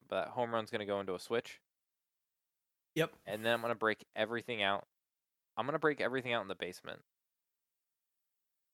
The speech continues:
Speaker 2: Okay. Fair
Speaker 1: Then,
Speaker 2: enough.
Speaker 1: so it goes, so then, uh,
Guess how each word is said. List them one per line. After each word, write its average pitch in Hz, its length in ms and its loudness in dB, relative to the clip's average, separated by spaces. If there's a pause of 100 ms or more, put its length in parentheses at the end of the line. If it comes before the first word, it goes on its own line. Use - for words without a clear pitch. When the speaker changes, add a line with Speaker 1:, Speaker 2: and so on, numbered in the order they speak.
(120)
Speaker 2:
Okay. 160 240 0 (1400)
Fair 190 140 0
Speaker 1:
Then, 156 100 2
Speaker 2:
enough. 190 140 0 (840)
Speaker 1:
so 107 160 4
it 101 120 -2 (100)
goes, 101 340 0 (600)
so 127 60 -8
then, 104 280 0 (1000)
uh, 90 240 -2